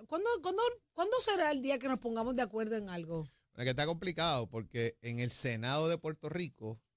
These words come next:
Speaker 2: necesitas votos de la periferia, o sea, de los demás partidos políticos. El Partido Popular tiene doce votos. Y vamos a establecer que bajen en bloque los doce votos del Partido Popular. Necesitas catorce para aprobar la medida. Así que hay dos votos que estás buscando.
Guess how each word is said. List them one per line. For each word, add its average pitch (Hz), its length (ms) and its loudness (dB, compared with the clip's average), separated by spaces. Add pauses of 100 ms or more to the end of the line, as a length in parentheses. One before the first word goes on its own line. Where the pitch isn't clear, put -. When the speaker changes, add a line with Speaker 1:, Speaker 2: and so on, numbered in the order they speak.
(640)
Speaker 2:
necesitas 127 1080 0 (260)
votos 127 460 -4
de 127 100 0
la 113 100 -2
periferia, 110 560 -8 (480)
o 117 60 -16
sea, 110 400 -4
de 117 140 -6
los 110 120 -4
demás 110 240 -6
partidos 127 360 -6
políticos. 123 320 -8
El 127 60 -6
Partido 107 180 -6
Popular 120 160 -6
tiene 139 160 -6
doce 113 240 -2
votos. 131 360 -10 (580)
Y 151 100 -4
vamos 151 200 0
a 202 40 2
establecer 202 440 2
que - 80 -8
bajen 170 280 0
en 143 100 -2
bloque 156 260 2
los 123 120 -6
doce 123 200 -4
votos 123 200 -6
del 120 80 -6
Partido 113 220 -8
Popular. 104 180 -10
Necesitas 120 280 -6
catorce 143 380 -4
para 123 80 -6
aprobar 113 200 -6
la 117 80 -4
medida. 117 340 -8 (160)
Así - 140 -10
que 135 100 -2
hay 131 80 2
dos 135 260 -2
votos 151 240 -2
que - 60 -10
estás 120 180 -10
buscando. 113 400 -10